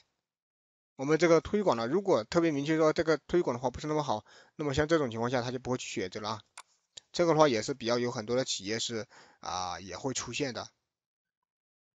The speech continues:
你看这个云南国际旅行社的话，它做了一个霸屏啊，有三家啊，一家企业的话它有三家，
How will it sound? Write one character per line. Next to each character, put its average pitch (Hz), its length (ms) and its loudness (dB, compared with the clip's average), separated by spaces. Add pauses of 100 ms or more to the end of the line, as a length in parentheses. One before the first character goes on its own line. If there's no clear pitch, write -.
(480)
你 127 100 -8
看 139 160 2 (280)
这 196 120 6
个 185 180 10
云 156 200 0
南 175 120 8
国 156 200 2
际 170 80 -4
旅 135 100 0
行 120 140 0
社 156 100 2
的 147 100 2
话， 139 140 4
它 135 100 2
做 143 140 0
了 123 80 2
一 - 20 0
个 127 80 0
霸 131 200 0
屏 110 200 -8
啊， 107 140 -10
有 107 140 -6
三 147 240 0
家 156 120 6
啊， 123 200 -6
一 131 100 -8
家 139 140 0
企 - 160 -4
业 127 60 0
的 131 40 -2
话 131 140 -2
它 131 60 2
有 117 100 0
三 120 180 -6
家， 123 180 2